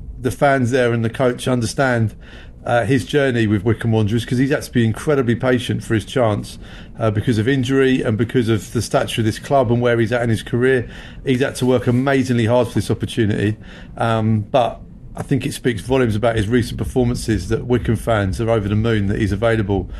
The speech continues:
for Saturday. With no Sam Vokes, uh, or Sam Vokes struggling with injury, um, he's a hugely important player for Wycombe Wanderers, and it's a massive opportunity for, for him. And I think Gibraltar will probably benefit in the long run from this decision,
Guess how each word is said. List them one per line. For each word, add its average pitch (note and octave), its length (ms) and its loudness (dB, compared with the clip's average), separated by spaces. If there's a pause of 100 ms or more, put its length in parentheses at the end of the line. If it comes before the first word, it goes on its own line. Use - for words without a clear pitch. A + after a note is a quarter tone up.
(300)
for A2 80 -4
Saturday. A2+ 640 0
With A2 160 0
no B2+ 140 2
Sam A#2+ 300 0
Vokes, - 560 -2
uh, G#2+ 280 2
or G#2 180 2 (100)
Sam A2+ 240 0
Vokes A2+ 180 0
struggling A2 300 2
with G#2 120 2
injury, A#2+ 500 2 (400)
um, A2+ 480 2
he's A2+ 240 2
a G#2+ 60 2
hugely B2 360 2
important A#2 380 0
player C3+ 200 2
for A#2 100 -4
Wycombe A2+ 240 0
Wanderers, G#2+ 420 0 (320)
and A#2 80 -2
it's A2 140 -2
a A#2+ 40 2
massive B2 380 0
opportunity A2 480 0
for, A2+ 320 -2
for A2+ 140 -2
him. A2 260 2 (340)
And A#2+ 140 2
I B2+ 80 2
think B2 360 -2
Gibraltar A#2 500 2
will G#2+ 140 2
probably G#2+ 320 2
benefit A#2 420 0
in A2 80 0
the G#2+ 60 2
long A#2 220 2
run G2 200 2
from A2 160 -2
this G2 100 0
decision, G2 640 -2